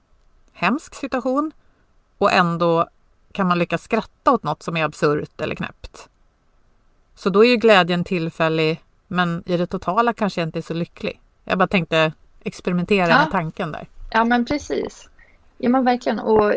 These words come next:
Speaker 2: känslor, som jag var inne på tidigare, ska ju vara lite snabba och smidiga. Att de, att vi kan hela tiden förändra vårt känslotillstånd och att, eh, eh, det är klart att vissa typer av situationer bjuder in till vissa typer av känslor.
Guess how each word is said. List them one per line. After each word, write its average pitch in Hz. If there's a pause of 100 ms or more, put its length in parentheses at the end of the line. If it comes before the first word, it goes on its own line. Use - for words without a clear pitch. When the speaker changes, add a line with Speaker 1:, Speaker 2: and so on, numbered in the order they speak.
(140)
Speaker 2:
känslor, 226
som 208
jag 208
var 202
inne 196
på 208
tidigare, 226
ska 214
ju 202
vara 220
lite 240
snabba 190
och 196
smidiga. 208
Att -
de, 202
att 208
vi 202
kan 202
hela 196
tiden 185 (420)
förändra 240
vårt 214
känslotillstånd 202
och 196
att, -
eh, 190 (840)
eh, 196
det 226
är 226
klart 233
att 208
vissa 208
typer 220
av 202
situationer 220
bjuder 220
in 233
till 202
vissa 202
typer 208
av 190
känslor. 107